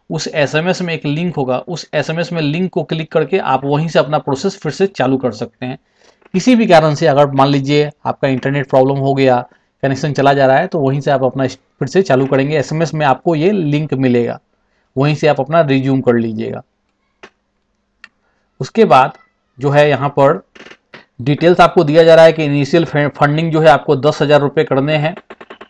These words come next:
ठीक है। मिनिमम बैलेंस तो रखना पड़ता है, जो आपके डेबिट कार्ड पर नाम रहेगा वो आपको डालना है यहाँ पर, और आपको बता रहा है कि कौन सा प्लान आपको यहाँ पर लेना है। अगर आप केवल डेबिट कार्ड चार्ज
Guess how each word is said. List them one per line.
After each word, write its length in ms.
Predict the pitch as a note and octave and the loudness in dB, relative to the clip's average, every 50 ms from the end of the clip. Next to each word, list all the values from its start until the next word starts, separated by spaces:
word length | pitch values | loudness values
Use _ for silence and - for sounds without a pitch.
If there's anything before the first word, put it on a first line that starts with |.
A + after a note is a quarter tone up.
| _ - - | _ -2 -2
ठीक 140 | F3+ G3 | 0 2
है। 100 | G3+ D#3+ C#3+ | 4 2 2
मिनिमम 360 | C#3 C#3+ D3 D3+ D#3 D#3+ E3 | 2 0 0 0 -2 -4 -4
बैलेंस 320 | D#3 C#3 C3+ C#3 D3+ E3 D#3 | 2 2 2 2 2 -2 -2
तो 100 | - E3 | -2 -2
रखना 220 | D#3 D#3 F3 F3+ F3 | -2 0 -2 -2 0
पड़ता 240 | F3 D3+ - D#3 D3 | 0 0 2 2 2
है, 220 | C#3 C#3 C#3+ C#3 | 2 2 0 0
जो 140 | B2+ C3+ D3+ | -2 0 2
आपके 340 | D3+ - D#3+ - - E3 D#3 C#3 | 2 2 2 -2 -4 -2 -2 0
डेबिट 300 | B2+ C3+ C3+ D3+ D3 C#3+ | 0 0 0 0 0 -2
कार्ड 160 | D3+ C#3+ C#3 | -4 -4 -4
पर 180 | - D#3+ D#3 C#3+ | -4 -4 -4 0
नाम 260 | C3+ C3+ C#3+ D#3+ D#3 | 2 2 2 2 2
रहेगा 220 | D3+ D#3 D#3 D3+ | 2 2 4 2
वो 120 | C#3 C3+ C#3 | 2 4 4
आपको 220 | C#3+ C#3 C3+ - C#3+ | 2 2 2 0 2
डालना 320 | A#2+ C3 C3 C3+ C#3+ D3+ D3 | 4 4 4 4 2 0 -2
है 120 | C#3+ C#3 | -2 -2
यहाँ 180 | C3+ B2+ B2 A#2+ | -2 -2 -2 -2
पर, 140 | - E3 F3+ | -2 -2 -4
और 600 | G#3 G#3 _ _ _ _ _ _ _ _ - C#3+ | -4 -4 _ _ _ _ _ _ _ _ -4 -2
आपको 200 | C#3 C3 - - E3 | -2 0 0 0 2
बता 300 | C#3+ D3 C#3+ F3+ G3 G#3 | 2 4 6 6 6 8
रहा 200 | G#3 G3 F#3 F#3 F3 | 8 8 8 8 6
है 200 | E3+ F3+ F#3+ F#3+ | 4 4 2 2
कि 120 | F#3 E3+ | 2 0
कौन 240 | D3+ D#3 D#3+ E3+ D#3+ | 0 0 -2 0 2
सा 140 | - E3+ D#3 | 2 2 2
प्लान 260 | - D3+ C#3+ D3+ D#3+ | 2 2 0 0 0
आपको 280 | D3 C3+ C3 - D#3 D3 | 0 -2 -2 -2 -4 -2
यहाँ 180 | C#3 C3 C3+ | -2 -2 -2
पर 120 | C3 - C3+ | -2 0 0
लेना 260 | C3+ C#3 C#3+ D3 D3 | 0 0 0 -2 -2
है। 180 | C#3+ D3+ E3+ - _ _ _ _ _ _ _ _ _ - | -2 -2 -4 -6 _ _ _ _ _ _ _ _ _ -6
अगर 180 | B2+ C3 C3 | 0 2 4
आप 200 | C3 C3 C3+ - | 4 4 2 0
केवल 280 | - D3 C#3+ C#3+ C#3+ B2+ | -4 -2 0 0 0 0
डेबिट 340 | A#2+ C3+ C3+ C#3 E3 D#3+ - | 2 0 0 2 0 -2 0
कार्ड 340 | - E3 D#3 D#3+ E3 D#3 D3+ | 4 6 6 6 6 4 0
चार्ज 360 | C#3+ - - D3 C#3+ D3+ D3+ | -2 0 2 4 4 4 2